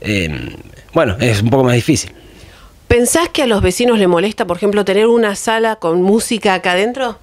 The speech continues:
Speaker 1: No, no, no, no. Por suerte los, los vecinos están acostumbrados. Antes teníamos una banda, ensayábamos acá, no, nunca tuvieron ningún drama.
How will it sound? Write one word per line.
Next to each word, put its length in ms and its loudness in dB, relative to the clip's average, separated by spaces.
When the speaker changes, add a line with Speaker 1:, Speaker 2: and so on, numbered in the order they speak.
Speaker 1:
No, 400 2
no, 160 -4
no, 160 -4
no. 240 -10
Por 180 0
suerte 280 2
los, 260 0
los 160 0
vecinos 280 0
están 160 -2
acostumbrados. 760 0
Antes 300 -4
teníamos 320 -2
una 160 -2
banda, 260 -2
ensayábamos 560 -2
acá, 340 -4
no, 160 -4
nunca 220 -4
tuvieron 260 -4
ningún 200 -4
drama. 300 -4